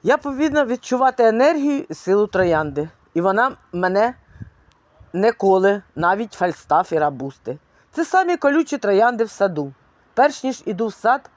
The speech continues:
на обрізку, домовляюся, що вони мене не поранять. Тільки можуть одежу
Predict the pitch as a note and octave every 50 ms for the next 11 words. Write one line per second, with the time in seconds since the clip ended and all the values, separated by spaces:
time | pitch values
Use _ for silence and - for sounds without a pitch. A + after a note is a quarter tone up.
0 | _ _ - D#3 F#3+ G3+ G3+ F#3 F#3+ A#3+ C#4 - - - C3+ A#2+ - _ - E3+
1 | A3 A#3 B3+ B3+ G#3+ G3 F#3 F3 E3+ E3 D#3+ - - D3+ D#3 - _ _ _ _
2 | - - - G#3+ G#3 G#3 G3+ G#3 C4 D#4+ D4 A#3 F3+ F3 E3 - _ - C#3+ D3+
3 | F3+ E3 - - _ - F3+ F3+ D#3 C#3 C3+ C3+ C3 C3 C3+ C3 _ _ _ _
4 | _ _ _ - _ _ - D#4+ F4 E4+ - E4 D4+ D4 D4+ C#4+ C#4+ C4+ - -
5 | C4+ A#3 F3 E3 D3+ B2 C#3 C#3+ C#3+